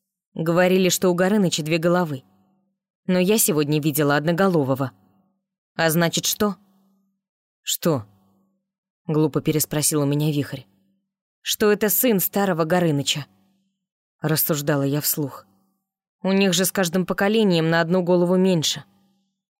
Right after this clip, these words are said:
«Есть такое», мрачно заметил внук Яги. «Проклятие такое, поговаривают, всех мужчин касается в их роду.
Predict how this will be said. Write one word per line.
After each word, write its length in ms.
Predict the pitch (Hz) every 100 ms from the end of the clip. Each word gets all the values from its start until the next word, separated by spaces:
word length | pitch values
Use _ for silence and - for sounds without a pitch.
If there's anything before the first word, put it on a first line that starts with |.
| _ _ _ _
«Есть 400 | 180 170 160 -
такое», 520 | 151 - 147 143 135 _ _ _ _ _ _ _ _
мрачно 460 | 139 147 143 - 143
заметил 440 | 143 143 143 147
внук 280 | 135 143 -
Яги. 360 | 147 135 131 - _ _ _ _ _ _ _
«Проклятие 560 | 180 175 208 202 160
такое, 320 | 143 135 139 131
поговаривают, 880 | 139 151 143 139 135 135 135 - _ _ _ _
всех 300 | - 180 -
мужчин 360 | 175 170 185 156
касается 560 | 131 - 135 - 131
в 60 | 127
их 120 | -
роду. 320 | 135 131 120